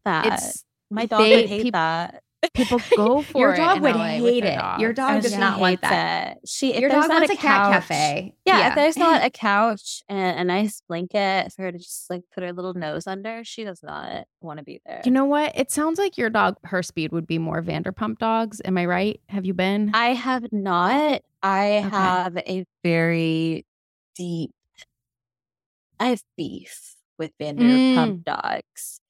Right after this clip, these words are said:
Speaker 2: Tell
Speaker 1: Because
Speaker 2: me everything.
Speaker 1: I just feel like, why wouldn't you name it Vanderpups?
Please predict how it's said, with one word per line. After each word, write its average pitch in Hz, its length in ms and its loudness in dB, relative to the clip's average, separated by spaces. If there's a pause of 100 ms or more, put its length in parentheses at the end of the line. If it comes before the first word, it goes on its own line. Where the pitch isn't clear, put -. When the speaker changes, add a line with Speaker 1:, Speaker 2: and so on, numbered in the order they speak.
(140)
Speaker 2:
Tell - 160 -6
Speaker 1:
Because 214 280 4
Speaker 2:
me 202 200 -8 (180)
everything. 175 800 -6
Speaker 1:
I 254 160 2
just 330 340 -4
feel 185 260 0
like, - 400 -6 (1080)
why 185 380 2
wouldn't 185 300 -10
you 170 100 -6
name 151 220 -8
it - 200 -10
Vanderpups? - 960 -10